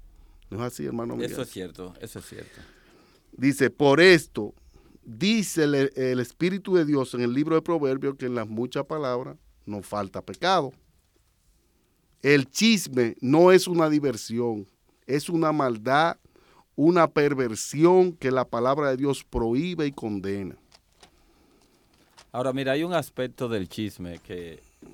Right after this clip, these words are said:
Speaker 2: a mí particularmente me preocupa, eh, mucho, porque realmente no sé, eh, qué, qué tan apercibidos, eh,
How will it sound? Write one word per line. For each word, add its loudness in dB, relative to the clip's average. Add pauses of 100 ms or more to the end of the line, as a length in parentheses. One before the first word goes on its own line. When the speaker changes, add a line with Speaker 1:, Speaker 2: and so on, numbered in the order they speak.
(140)
Speaker 2:
a -14
mí -8
particularmente -6
me -12
preocupa, -14 (760)
eh, -12 (160)
mucho, -12 (600)
porque -6
realmente -2 (500)
no -4
sé, -4 (1040)
eh, -8 (1160)
qué, -8 (1500)
qué -8
tan -2
apercibidos, -6 (960)
eh, -10